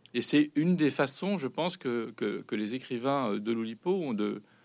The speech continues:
l'humour est une des façons qu'ils ont de, de s'éloigner de, de ce qui serait leur tropisme, peut-être, hein, qui serait un tropisme dramatique,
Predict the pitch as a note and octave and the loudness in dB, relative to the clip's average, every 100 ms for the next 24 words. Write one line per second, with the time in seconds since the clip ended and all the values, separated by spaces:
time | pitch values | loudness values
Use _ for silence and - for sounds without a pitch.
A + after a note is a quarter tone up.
0 | _ _ - A#2 C#3+ G3 E3 C3 B2 A#2+ | _ _ -4 0 6 6 6 2 0 0
1 | A#2+ - F#3 F#3 G2 B2+ F#3+ C#3+ G2 F#2 | -2 -4 -6 -6 -6 -4 -2 0 -2 -2
2 | - - - B2+ A#2 B2+ F3+ E3+ - G#2 | -6 -6 -2 0 2 2 0 0 -2 -4
3 | - - - - - - B2+ - F3 B2+ | -10 -20 -20 -8 -6 -4 -2 4 4 4
4 | - C3+ C3 A3+ G#3+ B2 A2 A2 A#2+ D#3+ | 2 0 2 -2 -2 -2 -6 -6 0 0
5 | E3+ - B2 D3+ - G#2 A#2+ G#2+ G2+ A#2+ | 0 -4 -8 -8 -12 -8 -4 -4 -4 -6
6 | A2 D#3+ C#3+ G2+ A#2 B2 B2+ - F#3+ | -6 -6 -6 -4 -2 -4 -4 -10 -10